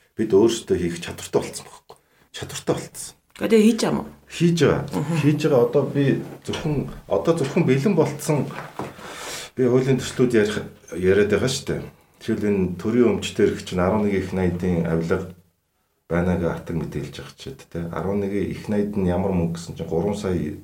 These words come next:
Speaker 1: иргэнд нэг хүнд 10 сая төгрөх хэмжээний мөнгө яриад байгаа хэвгүй. Тэгэхээр ийм их боломжийн хулгай дээр эн чинь яаж одоо өөдлөх вэ? Яаж нар гарах вэ, тийм үү? Тэгтэл энэ төрийн өмч дээр байгаа гол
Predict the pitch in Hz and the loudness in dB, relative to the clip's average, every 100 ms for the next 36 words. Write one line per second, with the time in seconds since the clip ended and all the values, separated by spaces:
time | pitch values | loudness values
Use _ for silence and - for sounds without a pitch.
0 | - 78 87 - 67 - _ _ _ - | -10 -6 -4 -4 -6 -16 _ _ _ -2
1 | 107 135 - 98 85 80 87 85 - - | -2 -2 -4 -2 -2 -2 -4 -6 -8 -10
2 | 69 - 67 - 67 67 69 67 65 - | -12 -12 -10 -8 -6 -4 -4 -6 -8 -10
3 | - - _ - - _ _ _ _ _ | -16 -20 _ -14 -14 _ _ _ _ _
4 | _ - 80 90 143 147 104 87 - - | _ -8 -2 0 2 2 0 -2 -8 -16
5 | - _ - - 82 98 90 87 82 - | -20 _ -16 -6 -4 -2 -2 -2 -2 -8
6 | 82 - 82 85 - _ - 82 78 - | -10 -2 -2 -2 -12 _ -2 0 0 -4
7 | 80 85 82 - - - _ _ _ _ | 0 2 0 -6 -14 -20 _ _ _ _
8 | _ _ - 73 73 76 71 - 73 85 | _ _ -14 -4 -2 -2 -6 -8 -2 -2
9 | 82 82 - - _ - - - - - | -2 -6 -10 -14 _ -20 -14 -14 -14 -10
10 | 82 85 85 - _ _ _ 87 85 - | -8 -8 -10 -20 _ _ _ -12 -10 -2
11 | 123 127 110 123 131 104 - - 104 95 | 0 0 0 2 4 2 -2 0 2 2
12 | 92 101 | 2 0